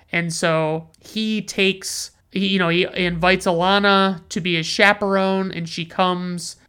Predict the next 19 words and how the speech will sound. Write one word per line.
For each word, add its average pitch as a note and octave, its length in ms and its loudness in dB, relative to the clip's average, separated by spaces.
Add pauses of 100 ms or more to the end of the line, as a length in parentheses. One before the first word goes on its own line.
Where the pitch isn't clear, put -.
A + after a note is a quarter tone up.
And F#3+ 200 4
while F#3+ 180 6
she's G3+ 240 0
on F#3+ 220 4
the F3+ 40 0
plane, E3+ 680 -2
she - 240 -6
meets F#3 300 -4
this E3+ 240 -6
guy E3+ 320 6
that D#3+ 160 -8
Gary E3 360 0
knows D3+ 460 -4
that's, D#3 160 -14
like, D#3 140 -10
one D#3+ 120 -6
of D#3 60 -6
his D3+ 160 -10
co-stars, D3 880 -6